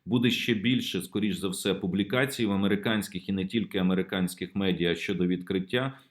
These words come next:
викриття, будуть, е, якихось там подій, будуть писати і про можливі вибори, як це зробило видання The Economist. А, ну, це ж теж позиція тиску на Україну, на українську владу.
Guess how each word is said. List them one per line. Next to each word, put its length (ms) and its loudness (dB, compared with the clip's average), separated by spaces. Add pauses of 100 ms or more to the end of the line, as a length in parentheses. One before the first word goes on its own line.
викриття, 760 0 (200)
будуть, 360 2
е, 300 4
якихось 480 0
там 260 -2
подій, 440 0 (280)
будуть 340 2
писати 640 0 (240)
і 120 6
про 200 4
можливі 400 2
вибори, 480 2
як 240 2
це 140 -2
зробило 500 4
видання 500 4
The 360 2
Economist. 560 4 (720)
А, 440 4 (220)
ну, 160 2
це 180 2
ж 160 -2
теж 180 4
позиція 560 2
тиску 420 0
на 200 2
Україну, 560 0
на 120 4
українську 640 0
владу. 400 0